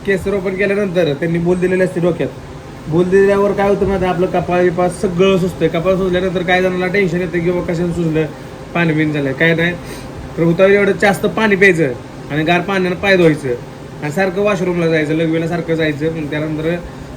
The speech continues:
सगळं क्लीन होतंय. माझं काल रात्री खूप डोकं सुजलेलं, असं टुंब आलता मुळं. आता कमी झालंय, काय अडचण नाही आता मला वाटत. बघू शकता तुम्ही या पद्धतीनं असं केस ओपन केलेले आहेत.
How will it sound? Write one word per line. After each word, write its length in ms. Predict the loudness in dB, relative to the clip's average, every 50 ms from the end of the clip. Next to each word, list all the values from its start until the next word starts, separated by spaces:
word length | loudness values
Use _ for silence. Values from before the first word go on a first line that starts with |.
| -6 0
सगळं 140 | 2 2 2
क्लीन 240 | 2 0 0 0 0
होतंय. 300 | 0 2 2 2 2 0 -4 -10 -14 -14 -8 -4
माझं 240 | -2 -2 0 0 0
काल 240 | 0 0 0 2 0
रात्री 200 | 0 0 -2 -4
खूप 220 | -2 -2 -2 -2 0 2
डोकं 240 | 2 2 2 2 -2
सुजलेलं, 240 | -2 0 2 2 2
असं 360 | 2 0 -2 -4 -2 -2 -4
टुंब 400 | -4 -4 -2 -2 -2 0 2 2
आलता 220 | 2 2 2 2 0
मुळं. 240 | 2 0 0 -2 -2 -6 -8 -12 -12 -10 -10 -10 -10 -10 -10 -12 -12 -12 -14 -14 -14 -14 -14 -12 -12 -12 -12 -12 -12 -12 -12 -10 -8
आता 180 | -8 -4 -4 -4
कमी 320 | -2 0 0 2 4 4
झालंय, 280 | 4 4 6 6 6 6
काय 280 | 6 4 4 4 2
अडचण 220 | 0 0 0 0 2
नाही 160 | 2 2 2
आता 180 | 2 0 0 0
मला 180 | 0 0 0
वाटत. 140 | 0 0 0 -2 -6 -8 -12 -12 -12 -12 -12 -12 -12 -12 -10 -10 -10 -10 -10 -10 -10 -12 -12 -12 -12 -14 -14 -14 -14 -12 -12 -12 -8 -6
बघू 160 | -4 -4 -4
शकता 260 | -4 -4 -6 -8 -8 -8
तुम्ही 280 | -6 -4 -2 0 0
या 80 | 0 -2
पद्धतीनं 480 | -2 -2 -2 -2 0 0 0 0 0
असं 280 | -2 -2 -2 0 0 0
केस 320 | -2 -2 -2 -2 0 0
ओपन 300 | 0 0 0 -2 -4 -6
केलेले 260 | -2 0 0 2 2 2
आहेत. 180 | 2 0 0